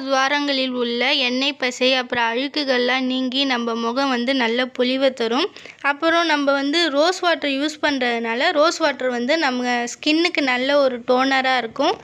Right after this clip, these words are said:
ஸ்கின் எப்பவும் ஃப்ரெஷ்ஷா இருக்கும். ஒரு ஸ்ப்ரே பாட்டில்ல வெறும் ரோஸ் வாட்டர் மட்டுமே போட்டுட்டு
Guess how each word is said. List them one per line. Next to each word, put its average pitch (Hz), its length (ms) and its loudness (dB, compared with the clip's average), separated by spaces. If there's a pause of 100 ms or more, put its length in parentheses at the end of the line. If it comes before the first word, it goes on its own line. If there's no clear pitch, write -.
(400)
ஸ்கின் 359 360 0 (160)
எப்பவும் 285 460 0
ஃப்ரெஷ்ஷா 285 480 -2
இருக்கும். 254 360 -4 (1400)
ஒரு 294 180 4 (240)
ஸ்ப்ரே - 260 -4 (140)
பாட்டில்ல 254 540 -2 (180)
வெறும் 294 380 4
ரோஸ் 302 260 2
வாட்டர் 277 340 0 (120)
மட்டுமே 254 340 0 (100)
போட்டுட்டு 254 460 0